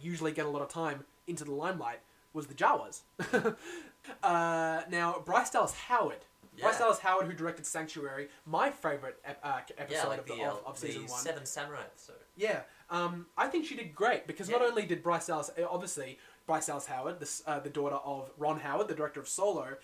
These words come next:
Speaker 2: Mm.
Speaker 1: um, the idea that she got to, like, literally at the age of, like, no older than ten,
Speaker 2: Yeah.
Speaker 1: got to go to directors' meetings with her dad, who was having meetings with, like, George Lucas and, uh, Kurosawa and stuff. The idea of doing that is, like,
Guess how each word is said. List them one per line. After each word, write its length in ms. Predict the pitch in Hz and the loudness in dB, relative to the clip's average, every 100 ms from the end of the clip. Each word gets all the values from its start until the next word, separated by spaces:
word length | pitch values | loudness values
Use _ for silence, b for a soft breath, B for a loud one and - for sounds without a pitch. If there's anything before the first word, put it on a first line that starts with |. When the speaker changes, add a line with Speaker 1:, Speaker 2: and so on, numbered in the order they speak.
| B 123 - | B -12 -2
Speaker 2:
Mm. 40 | |
Speaker 1:
um, 300 | 170 170 170 | -2 -2 -6
the 120 | 175 175 | -2 0
idea 380 | 175 180 240 | 0 -2 -2
that 120 | 233 - | -2 -4
she 260 | - 196 | -6 -6
got 280 | 165 175 - | 0 0 0
to, 200 | 165 160 160 | 0 0 2
like, 200 | 160 156 | -2 -2
literally 420 | 170 196 170 156 | -6 -4 0 0
at 160 | 151 - | -2 -4
the 140 | 160 | -4
age 240 | 147 151 151 | -2 -2 -2
of, 140 | 143 | -2
like, 200 | 143 - | -4 -8
no 220 | 151 165 165 | -4 0 2
older 180 | 160 | 2
than 140 | 151 139 | 0 -8
ten, 320 | - 156 147 120 120 | -10 -6 -6 -6 -8
Speaker 2:
Yeah. 80 | 107 104 110 | -6 -6 -2
Speaker 1:
got 220 | 175 175 | 0 0
to 60 | 190 | -2
go 340 | 156 165 165 160 | -2 2 2 2
to 280 | - 175 | -2 -6
directors' 420 | 160 156 160 160 151 | -2 0 0 -2 -4
meetings 400 | 151 147 147 135 | -4 -4 -6 -6
with 180 | 156 | -6
her 140 | 160 156 | -2 -2
dad, 360 | 156 147 139 - B - | 0 -2 -4 -8 B -2
who 80 | 180 | 0
was 100 | 175 | 0
having 180 | 175 | 0
meetings 240 | 165 160 165 | 0 -2 -2
with, 100 | 151 | -4
like, 140 | 143 | -2
George 300 | 165 160 147 | 0 0 0
Lucas 440 | 151 156 160 151 - | -4 -2 -2 -4 -4
and, 260 | 156 151 147 | -8 -6 -6
uh, 160 | 143 139 | -4 -6
Kurosawa 800 | - 165 - 151 147 151 151 160 | -4 -4 -2 0 0 2 0 0
and 80 | 156 | -2
stuff. 160 | 156 B B - | -4 B B 2
The 80 | 175 | 2
idea 300 | 170 208 233 | 4 0 0
of 100 | 160 | 2
doing 260 | 175 180 | 2 2
that 200 | 151 170 170 | -2 -2 -2
is, 180 | 151 143 | -4 -4
like, 160 | 139 | -6